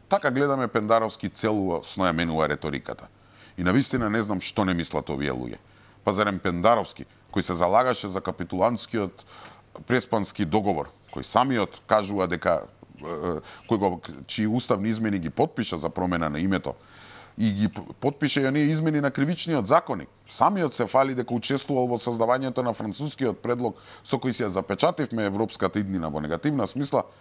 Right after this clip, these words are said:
Сега мисли дека пред избори све ова ќе му го заборавиме и ќе го прогласиме за патриот.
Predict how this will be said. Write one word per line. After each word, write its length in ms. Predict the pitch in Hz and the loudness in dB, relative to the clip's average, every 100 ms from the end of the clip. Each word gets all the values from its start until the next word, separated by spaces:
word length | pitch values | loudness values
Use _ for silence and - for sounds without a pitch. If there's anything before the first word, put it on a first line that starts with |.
| - - - | -20 -20 -18
Сега 320 | - - 226 170 | 0 2 4 4
мисли 280 | 196 202 | 2 0
дека 200 | 180 151 | 0 2
пред 240 | 135 113 104 | 2 2 2
избори 360 | 175 170 165 | 2 2 0
све 280 | 120 - 190 | 0 2 4
ова 120 | 170 | 4
ќе 120 | 165 156 | 2 -2
му 100 | 147 | -2
го 100 | 120 | 0
заборавиме 600 | 110 90 82 131 147 139 | 2 2 4 4 4 -2
и 40 | |
ќе 120 | 135 | -2
го 80 | 120 | -2
прогласиме 580 | 92 73 95 127 143 143 | -2 0 2 2 0 -2
за 140 | 110 | 0
патриот. 480 | - 80 - 156 156 | -2 -4 0 0 0